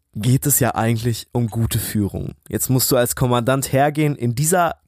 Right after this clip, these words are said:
pessimistischen Situation und sagen, „Hey, Jungs, wir kriegen das hin.“ Du musst ja immer den Ausgleich spielen irgendwie. Das Ding ist, Nobile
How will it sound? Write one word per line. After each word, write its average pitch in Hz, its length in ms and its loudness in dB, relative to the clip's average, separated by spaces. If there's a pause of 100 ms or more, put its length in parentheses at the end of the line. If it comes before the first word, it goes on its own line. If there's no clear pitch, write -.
(380)
pessimistischen 147 840 0
Situation 117 720 0
und 110 120 -2
sagen, 110 340 0
„Hey, 139 360 0 (440)
Jungs, 131 440 0 (480)
wir 117 120 0
kriegen 147 240 0
das 127 200 0
hin.“ 117 380 -4
Du 107 80 -6
musst 120 240 0
ja 131 60 2
immer 160 260 0
den 127 180 -2
Ausgleich 104 720 0
spielen 92 460 -6
irgendwie. - 680 -12 (680)
Das 127 220 -2
Ding 170 160 2
ist, - 360 -2 (220)
Nobile 135 720 2